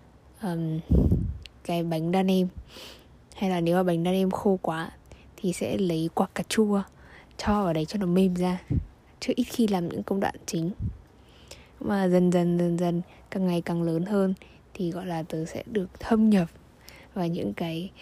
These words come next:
công trình, những cái quy trình làm các món. Bây giờ năm nay đã, đã tự trộn nem và gói nem được rồi.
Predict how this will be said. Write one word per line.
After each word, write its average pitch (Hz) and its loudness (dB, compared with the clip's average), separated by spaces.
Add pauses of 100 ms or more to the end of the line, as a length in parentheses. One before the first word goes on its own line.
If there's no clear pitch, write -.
(260)
công 208 2
trình, 185 2 (260)
những - -4
cái 175 0 (140)
quy 220 2
trình 175 0
làm 165 -4 (320)
các 226 0
món. 190 2 (260)
Bây 247 2
giờ 220 6
năm 220 2
nay 233 2
đã, 226 0
đã - 0
tự - 2
trộn - 0
nem 220 2
và 196 4
gói 185 2
nem 233 4
được 202 2
rồi. 185 4